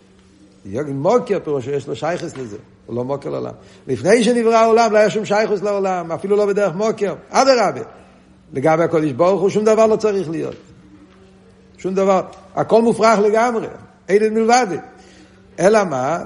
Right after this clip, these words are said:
להפך. בגלל שהוא עצם, אז גם כן, כן. שום דבר לא מופרך, הוא יכול לעשות את הכל. אבל זה לא, זה לא וורד של מוקר. הנשמה היא חלק אלוקה,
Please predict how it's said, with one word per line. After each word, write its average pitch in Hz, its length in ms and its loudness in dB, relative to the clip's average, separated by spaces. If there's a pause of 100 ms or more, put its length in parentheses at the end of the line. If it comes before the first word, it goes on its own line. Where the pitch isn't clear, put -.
(240)
להפך. 165 580 0
בגלל 147 520 2
שהוא 254 180 0
עצם, 220 400 2
אז 156 140 -4
גם 170 220 -2
כן, 190 200 -4
כן. 165 140 -8 (720)
שום 170 160 -6
דבר 170 200 0
לא 175 100 0
מופרך, 185 320 -4
הוא 156 80 -6
יכול 139 240 -2
לעשות 165 320 -2
את - 40 -6
הכל. 185 280 -6 (680)
אבל 139 260 0 (100)
זה 135 140 -4
לא, 143 120 -2 (160)
זה 101 120 -10
לא 123 60 -2
וורד 123 180 -4
של 123 120 -6
מוקר. 123 320 -6 (920)
הנשמה 180 580 2
היא 156 360 -2
חלק 165 260 -6
אלוקה, 143 380 -4